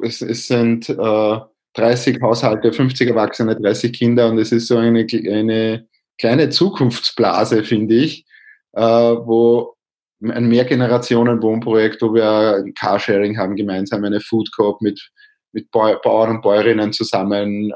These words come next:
in der Region Arbeit, äh, also dort im Lebensmittel direkt vor Ort beziehen.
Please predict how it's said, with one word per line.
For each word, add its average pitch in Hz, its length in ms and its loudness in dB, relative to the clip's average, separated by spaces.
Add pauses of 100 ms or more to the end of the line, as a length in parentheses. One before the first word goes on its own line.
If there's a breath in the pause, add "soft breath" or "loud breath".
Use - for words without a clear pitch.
(180)
in 101 100 -6
der 107 140 0
Region 104 680 -2 (380 soft breath)
Arbeit, 101 540 0
äh, 107 240 2
also 101 200 0
dort 104 240 0
im 101 100 0
Lebensmittel 107 640 0
direkt 113 380 0
vor 101 160 2
Ort 98 260 0
beziehen. 104 760 -4